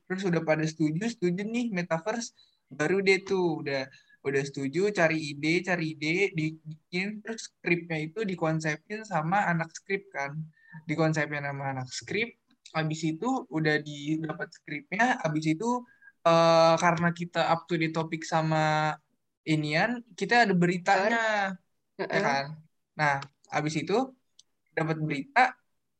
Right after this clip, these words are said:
Speaker 1: eh, ada berita, kita cari berita nih, cerita, eh, berita yang berhubungan sama perkuliahan, ya kan? Entah itu magang, atau jalur masuk, eh, win, atau segala macamnya deh, gitu kan. Nah, baru tuh, dari situ kita ada briefing dulu, briefing buat hostnya.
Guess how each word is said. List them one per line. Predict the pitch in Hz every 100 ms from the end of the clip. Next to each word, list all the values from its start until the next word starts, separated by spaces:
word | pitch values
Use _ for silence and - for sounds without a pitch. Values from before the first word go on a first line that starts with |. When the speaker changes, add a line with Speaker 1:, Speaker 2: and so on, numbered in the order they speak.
| -
Speaker 1:
eh, | - 190
ada | 160 185
berita, | 180 156 156 202
kita | 233 208 220
cari | 226 170 160
berita | 156 160 175
nih, | 175 165
cerita, | 160 151 - 175 175
eh, | - 170 165
berita | 160 156 160 185
yang | 202 208 214 180
berhubungan | 165 170 156 151 185
sama | 196 160 160 196 190
perkuliahan, | - 175 156 151 151 175 170 147
ya | 139
kan? | 135 135 - - - -
Entah | 208 156
itu | 151 151
magang, | 143 160 170 175 175 180 175
atau | 156 160
jalur | 151 143 147
masuk, | 147 147 - 160 - _ _
eh, | 143 147
win, | 151 175 175
atau | 160 165 156
segala | 156 147 147
macamnya | 151 175 190 208
deh, | 208 185 160
gitu | 156 156
kan. | 139 139 - -
Nah, | 147 147
baru | 143 180 226 226 208
tuh, | 233 220 208 196 196 _
dari | - 156
situ | 160 156 202 226 233
kita | 196 - 214 208
ada | - 165 165
briefing | 160 165 170 160
dulu, | 180 196 185 170
briefing | 156 160 156 151
buat | 147 -
hostnya. | 151 - 170 160 147